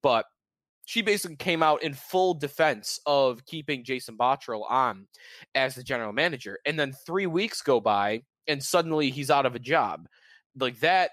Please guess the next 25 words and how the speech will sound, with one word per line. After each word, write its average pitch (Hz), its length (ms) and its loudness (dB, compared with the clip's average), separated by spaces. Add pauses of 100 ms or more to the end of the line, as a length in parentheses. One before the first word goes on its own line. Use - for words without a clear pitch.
that 156 240 0
to 202 80 -10
me 170 240 -6
was 147 200 -4
a 131 40 -12
strange 170 380 -8
one. 82 180 -14 (440)
And 131 540 2 (840)
the 151 100 -6
guy 156 260 2
going 147 380 0
in 143 260 -6
to 135 320 -14
replace 180 480 -6
him 104 320 -12 (400)
in 135 140 -8
Kevin 120 320 -2
Adams, 131 440 0
who 135 360 0
I, 156 180 4
I 151 200 4
have 120 260 0 (280)
had 131 220 -4
run-ins 127 380 0
with, 117 260 -4